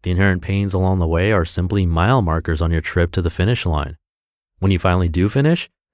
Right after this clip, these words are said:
you may actually find yourself missing the daily grind. Ultimately,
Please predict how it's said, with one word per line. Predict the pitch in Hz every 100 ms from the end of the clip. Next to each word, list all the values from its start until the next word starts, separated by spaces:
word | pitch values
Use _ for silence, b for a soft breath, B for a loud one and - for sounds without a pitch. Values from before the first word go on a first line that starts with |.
| _
you | 92
may | 95
actually | 101 110
find | - 113
yourself | 117 - 120 110
missing | 98 113 123
the | 120
daily | 95 95 123
grind. | 107 104 143 107 73 - _ _ _ _ -
Ultimately, | 127 151 117 98 95 90